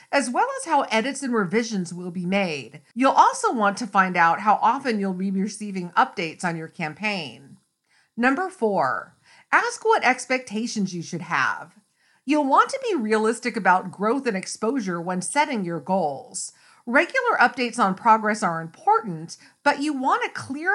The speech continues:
idea of when you'll start to see results.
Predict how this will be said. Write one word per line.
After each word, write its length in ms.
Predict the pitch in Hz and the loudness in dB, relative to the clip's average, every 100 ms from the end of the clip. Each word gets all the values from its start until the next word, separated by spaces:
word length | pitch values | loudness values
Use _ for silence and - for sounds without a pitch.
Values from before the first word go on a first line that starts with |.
| 415 | 0
idea 400 | 254 247 285 180 | -2 -2 2 4
of 200 | 170 170 | 4 2
when 260 | 175 214 247 | -2 -2 0
you'll 140 | 214 | -2
start 380 | 202 - 220 233 | -4 -2 0 0
to 80 | 208 | -4
see 240 | - 190 | -8 -8
results. 800 | 180 165 - 139 123 - - - | -6 -6 -4 -4 -4 -8 -12 -12